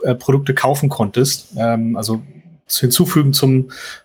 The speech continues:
ähm, zum Basket und dann halt, äh, so Sachen direkt, äh, äh, kaufen konntest über die Strecke. Das ist das eine, das heißt, dass du es quasi auf dem, äh, au-, auf den Plattformen oder auf den, auf den Shopseiten selbst halt machst, ne? Sei es jetzt eine eigene App oder sei es, äh,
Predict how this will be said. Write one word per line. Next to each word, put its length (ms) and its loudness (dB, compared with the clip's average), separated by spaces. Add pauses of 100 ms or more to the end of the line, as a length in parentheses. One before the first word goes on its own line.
(160)
ähm, 500 2
zum 200 -8
Basket 420 4
und 120 -6
dann 120 -2
halt, 240 -8
äh, 180 -18
so 240 -20
Sachen 260 -4
direkt, 440 -8
äh, 160 -6
äh, 340 -10
kaufen 280 0
konntest 300 2
über 80 -2
die 80 -4
Strecke. 380 -2 (400)
Das 180 2
ist 100 4
das 140 4
eine, 300 4
das 160 0
heißt, 180 0
dass 140 0
du 60 -4
es 100 -4
quasi 260 2
auf 180 2
dem, 440 2 (640)
äh, 100 -2
au-, 560 -2
auf 160 -4
den 140 0
Plattformen 520 0
oder 160 0
auf 120 -4
den, 240 -2
auf 100 -10
den 260 -6
Shopseiten 480 -2
selbst 300 0
halt 160 -2
machst, 280 0
ne? 120 -2
Sei 140 2
es 100 -2
jetzt 180 -8
eine 120 -2
eigene 260 -2
App 240 -4 (100)
oder 140 -12
sei 140 -14
es, 240 -8
äh, 180 -12